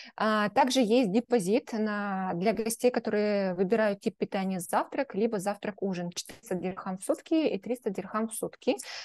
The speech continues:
На системе питания все включено, мы депозит отменили. И по, а, питанию, а, основной ресторан Турквас,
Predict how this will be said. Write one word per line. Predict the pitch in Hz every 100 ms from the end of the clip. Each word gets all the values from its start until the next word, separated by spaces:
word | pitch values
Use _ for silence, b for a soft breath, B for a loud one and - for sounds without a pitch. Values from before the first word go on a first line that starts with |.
| B
На | 208 226 226
системе | 208 - 233
питания | - - 214 202
все | - - _ -
включено, | - - - 190 285 285
мы | 185 196 240
депозит | 202 196 165 220 277 -
отменили. | - 226 208 202 185 220 220 170 160 _ B B B B B
И | - 320
по, | 320 240 285 294 277
а, | - 214 196 202
питанию, | 262 247 202 185 214 302 - _ _ _ _ _ _ -
а, | 208 214 208 202 196 190 185
основной | 226 - 269 269
ресторан | 247 - 214 196
Турквас, | 214 269 - 233 - 185 -